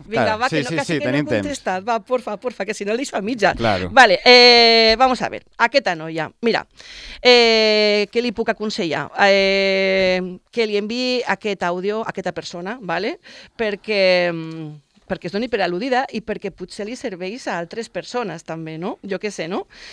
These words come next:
Speaker 1: Que, que li pot servir. Llavors, eh, una cosa que és molt, molt important és que ella està siguent un exemple de com se
Speaker 2: Mhm.
Speaker 1: fan les coses, no?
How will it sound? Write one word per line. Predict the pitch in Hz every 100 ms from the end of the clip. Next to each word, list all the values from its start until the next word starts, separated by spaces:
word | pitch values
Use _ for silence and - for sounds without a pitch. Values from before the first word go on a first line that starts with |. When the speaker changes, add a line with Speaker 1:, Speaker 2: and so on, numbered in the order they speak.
| - -
Speaker 1:
Que, | 233 208 190 180
que |
li | 196
pot | 208 214
servir. | 214 160 143 - - -
Llavors, | 226 208 190 - -
eh, | 240 226 214 214 208 208 _ _ -
una | 254 311
cosa | 294 294
que |
és | 254
molt, | 240 233 226 226
molt | 226 220
important | 214 220 214 277 247
és | 202
que | 214 185 - -
ella | 233 254 294
està | - 269 277 - _
siguent | - - 240 240 -
un | 254
exemple | 226 - 214 170 - 147
de | 180
com | 233 214
se | 240
Speaker 2:
Mhm. | 226
Speaker 1:
fan | 202 175
les | 175
coses, | - 156 - 127 190
no? | 269